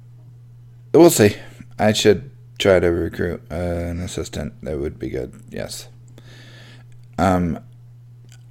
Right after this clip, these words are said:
so I don't know. If Quinn does it again, yes.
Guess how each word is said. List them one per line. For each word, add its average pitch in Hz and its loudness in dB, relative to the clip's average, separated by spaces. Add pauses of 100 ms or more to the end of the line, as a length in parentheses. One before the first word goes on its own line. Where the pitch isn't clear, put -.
(720)
so 160 8
I - 8
don't 175 4
know. 113 4
If - 0
Quinn 147 4
does 107 10
it 95 2
again, 92 0
yes. - -4